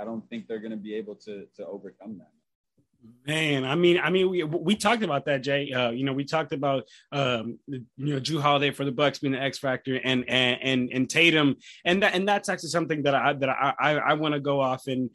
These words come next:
Speaker 2: and while, yes, um, I, uh, I'm ha-, you know, happy the Bucks got this one, and yes, the Bucks got a win, and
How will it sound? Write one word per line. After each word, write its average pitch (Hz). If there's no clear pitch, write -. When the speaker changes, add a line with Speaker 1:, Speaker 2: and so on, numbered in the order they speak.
Speaker 2:
and 135
while, 175
yes, 175
um, 123
I, 139
uh, 120
I'm 131
ha-, 143
you 143
know, 135
happy 147
the 139
Bucks 147
got 139
this 156
one, 160
and 175
yes, 202
the 147
Bucks 151
got 143
a 135
win, 156
and 123